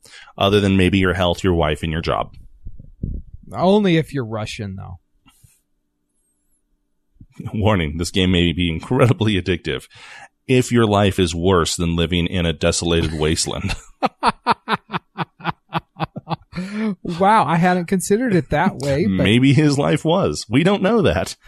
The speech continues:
Speaker 1: Maybe this was truly, like, escapism for him. Man, I wish my house was as nice as that bombed out vault. <laughs>
Speaker 2: Yeah. Yeah. That's,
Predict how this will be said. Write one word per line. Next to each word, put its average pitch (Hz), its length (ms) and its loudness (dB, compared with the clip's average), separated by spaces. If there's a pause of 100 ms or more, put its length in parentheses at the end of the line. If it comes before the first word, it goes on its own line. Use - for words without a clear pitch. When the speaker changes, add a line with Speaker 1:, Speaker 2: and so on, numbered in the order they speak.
(220)
Speaker 1:
Maybe 123 220 4
this 135 160 -2
was 139 140 0
truly, 131 380 2
like, 120 160 2
escapism 87 720 0
for 71 240 -4
him. 65 120 -10 (680)
Man, 98 280 4
I 95 80 6
wish 104 220 4
my 98 260 6
house 87 260 2
was 82 160 -2
as 78 140 -2
nice 80 260 0
as 76 80 -8
that 82 280 -2
bombed 82 340 2
out 85 260 2
vault. 90 460 2
<laughs> - 40 -20 (1120)
Speaker 2:
Yeah. 131 440 -4 (1900)
Yeah. 147 360 -4 (540)
That's, - 720 -8